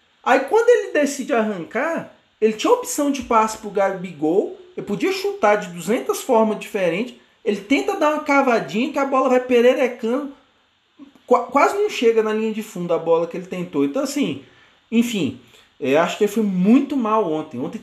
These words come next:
tudo que o Pedro fez errou, cara. Ontem foi impressionante. É, é um jogo, assim, é, é, é exce-, é exceção dele no Flamengo ontem. Não fez nada. Mas vamos lá, galera. Então vamos pra polêmica, né?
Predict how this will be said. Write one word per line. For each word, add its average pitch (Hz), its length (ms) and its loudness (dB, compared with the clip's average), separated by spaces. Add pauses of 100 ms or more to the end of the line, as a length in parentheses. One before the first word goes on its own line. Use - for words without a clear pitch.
(100)
tudo 427 220 -4
que - 160 -8
o 330 340 -6
Pedro 247 300 2
fez 247 460 -2
errou, 143 320 -2
cara. 90 260 -10
Ontem 196 300 -4
foi 233 260 -4
impressionante. 240 840 -2 (480)
É, 147 340 4
é 165 80 4
um 196 180 0
jogo, 208 360 2
assim, 233 680 -4
é, 165 100 0
é, 165 380 0
é 143 340 4
exce-, - 360 -6
é 180 140 -2
exceção 202 640 -2
dele 139 200 2
no 139 100 -4
Flamengo 143 520 -2
ontem. 117 280 -6
Não 120 100 -8
fez 240 240 2
nada. 135 400 -4 (680)
Mas 240 220 2
vamos 302 200 4
lá, 160 180 6
galera. 170 360 0
Então 208 140 0
vamos 240 160 -4
pra 247 100 -2
polêmica, 165 800 -2 (380)
né? 127 320 -4